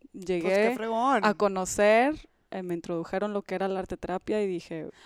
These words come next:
Speaker 1: ¿Lo
Speaker 2: "Guau".
Speaker 1: buscaste? ¿O
Speaker 2: Pues
Speaker 1: alguien, típica que alguien llega y te platica, "Ay, mi fulanita fue", y tú, "¿Cómo? Es lo que yo quería".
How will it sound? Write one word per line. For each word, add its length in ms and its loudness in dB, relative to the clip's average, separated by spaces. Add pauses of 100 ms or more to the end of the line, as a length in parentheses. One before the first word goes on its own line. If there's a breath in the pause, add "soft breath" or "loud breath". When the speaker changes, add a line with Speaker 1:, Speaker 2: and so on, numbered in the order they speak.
Speaker 1:
¿Lo 240 0
Speaker 2:
"Guau". 80 2
Speaker 1:
buscaste? 720 -2 (420)
¿O 160 2
Speaker 2:
Pues 340 6
Speaker 1:
alguien, 540 2
típica 380 -4
que 140 -2
alguien 300 -4
llega 240 0
y 60 -2
te 120 -6
platica, 440 -10
"Ay, 120 -2
mi 220 -10
fulanita 600 -10
fue", 420 -6
y 80 -10
tú, 280 -8
"¿Cómo? 480 -12
Es 60 -18
lo 80 -14
que 120 -14
yo 260 -12
quería". 280 -14